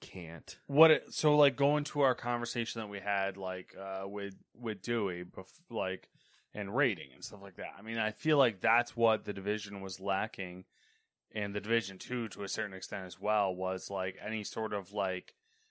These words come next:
Speaker 2: cohesive end game to where, like, you know, you could go in with your friends
Speaker 1: They,
Speaker 2: and just
Speaker 1: they
Speaker 2: kind
Speaker 1: were,
Speaker 2: of bash your head against something.
Speaker 1: they were, Division one, I think, was still the best example. D two, I still think, missed the mark.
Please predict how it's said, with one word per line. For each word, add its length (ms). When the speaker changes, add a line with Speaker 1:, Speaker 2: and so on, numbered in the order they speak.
Speaker 2:
cohesive 840
end 220
game 320
to 120
where, 260
like, 420
you 100
know, 80
you 120
could 180
go 240
in 160
with 100
your 120
friends 240
Speaker 1:
They, 140
Speaker 2:
and 100
just 120
Speaker 1:
they 120
Speaker 2:
kind 180
Speaker 1:
were, 140
Speaker 2:
of 60
bash 320
your 100
head 120
against 340
something. 480
Speaker 1:
they 180
were, 260
Division 480
one, 160
I 100
think, 220
was 120
still 240
the 100
best 220
example. 340
D 160
two, 220
I 60
still 220
think, 200
missed 240
the 60
mark. 340